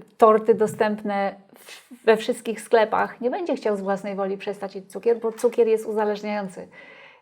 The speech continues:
Jeżeli coś jest uzależniające, to nie ma takiej siły wewnętrznej, w-, woli, żeby po prostu powiedzieć sobie: "Od dzisiaj nie będę tego chciał,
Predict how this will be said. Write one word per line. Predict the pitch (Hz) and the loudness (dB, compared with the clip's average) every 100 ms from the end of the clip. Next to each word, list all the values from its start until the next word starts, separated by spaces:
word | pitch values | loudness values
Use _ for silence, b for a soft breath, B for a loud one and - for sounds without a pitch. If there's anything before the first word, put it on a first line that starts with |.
| - | -2
Jeżeli | 208 240 226 | 4 4 6
coś | 247 | 4
jest | 240 233 | 4 -4
uzależniające, | 226 220 214 208 226 262 247 214 214 240 - - | 0 2 2 0 0 0 2 0 0 -4 -14 -8
to | 220 | -2
nie | 262 | 2
ma | 240 | 2
takiej | 202 202 185 | 0 -4 -4
siły | 170 - 214 190 196 262 294 - _ _ _ | -4 -2 0 2 6 4 2 -14 _ _ _
wewnętrznej, | 196 220 226 220 208 190 - 185 180 185 220 - - _ | 0 2 2 0 0 -2 -6 -4 -2 -2 -6 -18 -20 _
w-, | - - 196 185 | -10 -6 -4 2
woli, | 202 185 185 233 302 - B B | 4 4 2 0 -2 -4 B B
żeby | - 226 220 | 2 6 6
po | 202 | 4
prostu | 220 214 226 | -4 -2 -4
powiedzieć | 226 208 214 214 | -4 -2 -2 -4
sobie: | - 196 208 | -4 -2 -2
"Od | 185 | -2
dzisiaj | 208 208 202 | -6 -6 -6
nie | 202 | -6
będę | 190 180 | -6 -6
tego | 196 190 | -6 -8
chciał, | 185 - - | -8 -10 -12